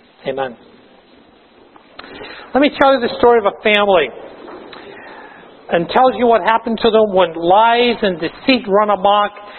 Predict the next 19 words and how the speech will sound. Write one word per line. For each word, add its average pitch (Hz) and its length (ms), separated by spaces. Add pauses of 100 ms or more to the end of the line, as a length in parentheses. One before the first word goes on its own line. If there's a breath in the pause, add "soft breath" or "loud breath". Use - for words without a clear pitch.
(160 loud breath)
in 185 120
this 190 140 (100)
dysfunctional 190 760
family. 175 360
You 165 160
find 254 240
the 202 80 (120)
story, 220 360
if - 360
you 185 80
want, 196 180
in 185 140
Genesis 208 480
chapter - 240 (120)
twenty-seven, 185 560
but 196 80
I'll 208 240
summarize 190 400
it 170 120